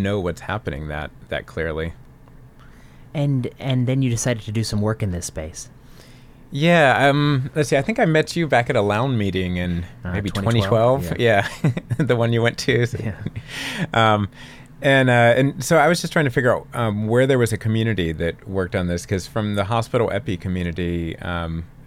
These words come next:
Speaker 1: i-, it's a very strong one and very enjoyable to work with and very collaborative. Um, it,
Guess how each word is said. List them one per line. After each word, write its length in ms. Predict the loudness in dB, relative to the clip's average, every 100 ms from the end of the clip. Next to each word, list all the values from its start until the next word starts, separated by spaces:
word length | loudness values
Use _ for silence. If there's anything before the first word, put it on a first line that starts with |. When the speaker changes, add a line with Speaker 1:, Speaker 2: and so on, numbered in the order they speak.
| -8
Speaker 1:
i-, 40 | -4
it's 300 | -2 -2 0
a 40 |
very 180 | 2 0
strong 380 | 0 -2 0 0
one 140 | -2
and 100 | 0
very 220 | 0 0
enjoyable 500 | 0 -2 -2 -2 -2
to 80 | -4
work 280 | -4 -6 -8
with 160 | -8 -6
and 80 |
very 160 | -4 -4
collaborative. 640 | -6 -6 -6 -6 -8 -8 -12 -18 -18 -18 -14 -2
Um, 480 | 0 2 2 0 -4 -16 -18 -18 -6
it, 140 | -6